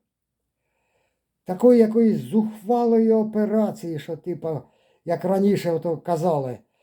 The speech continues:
перша там танкова армія з-, здійснила прорив через територію Росії, оточила угрупування там противника в,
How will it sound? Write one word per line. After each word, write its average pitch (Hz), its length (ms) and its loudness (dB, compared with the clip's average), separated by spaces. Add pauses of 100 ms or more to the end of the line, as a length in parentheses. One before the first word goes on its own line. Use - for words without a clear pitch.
(240)
перша 233 580 2
там 220 320 0
танкова 226 880 2 (100)
армія 214 480 2
з-, 127 480 -16 (300)
здійснила 233 720 2
прорив 226 1000 2 (760)
через 240 440 4
територію 240 720 2
Росії, 220 840 0 (800)
оточила 214 1120 2 (1040)
угрупування 214 960 4
там 208 240 -6
противника 208 800 -2
в, 160 240 -6